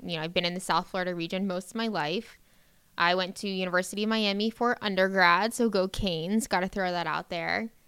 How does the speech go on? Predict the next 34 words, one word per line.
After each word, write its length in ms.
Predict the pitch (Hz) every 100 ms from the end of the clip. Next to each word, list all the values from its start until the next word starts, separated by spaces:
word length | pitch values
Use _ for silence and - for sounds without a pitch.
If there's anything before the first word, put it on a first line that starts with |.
| _ _ -
Uh, 220 | 180 175
I 20 | 180
studied 340 | 208 202 208
biology 680 | 208 190 190 208 208 240 285
with 360 | 262 196 196
minors 540 | 202 180 180 185 202 -
in 540 | 202 190 185 180 185 -
chemistry 600 | - 196 185 - 196 185
and 200 | - 180
Spanish. 880 | 175 - 180 175 202 285 277 - - - -
Um, 560 | 185 170 165 170 185 -
and 180 | 190 185
then 380 | 185 185 185 185
I 220 | 208 220
also 260 | 214 214
took 180 | 254 254
a 60 | 254
gap 340 | 208 196 202
year, 300 | 220 214 220
which 300 | 202 165 -
I'm 180 | 175 180
very 240 | 180 175
happy 600 | 190 175 170 185 190 202 214 _ _ _ _
that 120 | - 180
I 120 | 170
did. 460 | 175 175 180 233
I 120 | 233 180
feel 220 | - 165
like 160 | 165
it 40 | 170
was 140 | 175
a 60 | 170
really 240 | 170 170
good 560 | 170 165 156 156 160